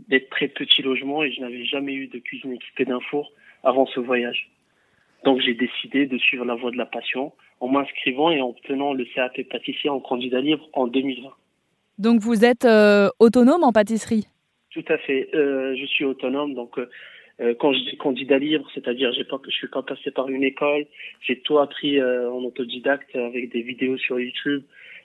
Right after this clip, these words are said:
Speaker 1: euh, en demandant à des, à des professionnels, euh, des pâtissiers.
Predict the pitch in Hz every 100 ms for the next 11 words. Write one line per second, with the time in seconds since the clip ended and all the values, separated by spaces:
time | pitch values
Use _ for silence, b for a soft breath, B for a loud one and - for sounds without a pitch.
0 | - 123 117 113 131 127 131 131 131 127
1 | 120 120 120 113 117 117 - 139 127 123
2 | 131 127 131 131 120 117 117 120 - 123
3 | - - 123 131